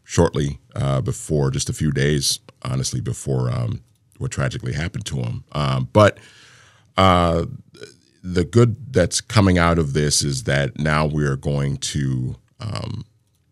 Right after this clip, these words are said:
put together a, a, a fundraiser, a scholarship fund, um, in his name, in his honor. Um, and it is going to be an athletic, uh, scholarship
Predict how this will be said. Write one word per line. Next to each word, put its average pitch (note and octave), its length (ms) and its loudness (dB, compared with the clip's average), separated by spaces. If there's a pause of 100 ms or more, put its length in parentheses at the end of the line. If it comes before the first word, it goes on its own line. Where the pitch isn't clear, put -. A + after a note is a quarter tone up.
(180)
put - 160 -2
together D2+ 360 2
a, C#2 340 -4
a, C#2 460 -4
a D2 140 -6
fundraiser, D2 720 0
a B1+ 40 -2
scholarship D#2 600 0
fund, C2+ 420 -2 (140)
um, B1+ 340 -4
in D#2+ 140 -2
his D#2 180 0
name, C#2+ 260 -2
in C#2 140 -2
his C#2+ 240 0
honor. C#2 420 0 (480)
Um, C2 380 -2
and D2+ 140 0
it C#2+ 100 -2
is C#2 140 -2
going E2 240 0
to D2 60 -4
be D#2 280 -2
an C2+ 80 -2
athletic, F2 560 -2 (500)
uh, D2+ 480 0
scholarship D#2 720 0